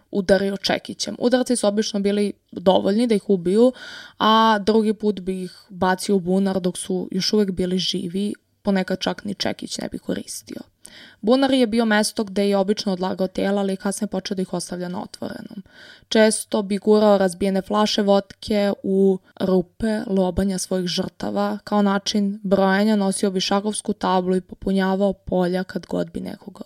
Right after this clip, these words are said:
ubio. Jer, kao što kažem, želeo je da ubije ljudi koliko ima polja na šahovskoj tabli. Uvek bi napadao svoje žrtve s leđa da bi sprečio da mu krv dospe na odeću i napadi su bili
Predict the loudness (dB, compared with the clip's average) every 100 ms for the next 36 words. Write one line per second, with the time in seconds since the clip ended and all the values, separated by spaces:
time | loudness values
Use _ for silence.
0 | _ -20 _ -20 -20 _ _ _ _ _
1 | _ -2 0 0 0 0 -2 -2 -2 0
2 | 0 0 0 -2 -4 -4 -4 -4 -6 -10
3 | _ -4 -2 -2 -4 -6 -6 -8 -8 -6
4 | -8 -6 -8 -6 -8 -10 -18 -16 -14 -14
5 | -20 -20 -20 -18 -2 2 2 2 0 -2
6 | -2 -2 -2 -4 -4 -4 -4 -6 -6 -8
7 | -6 -2 2 2 0 -4 -4 -6 -4 -4
8 | -4 -6 -6 -6 -8 -4 -2 -4 -6 -6
9 | -2 -2 0 -4 -4 -6 -4 -4 -6 -8
10 | -8 -8 -8 -8 -6 -6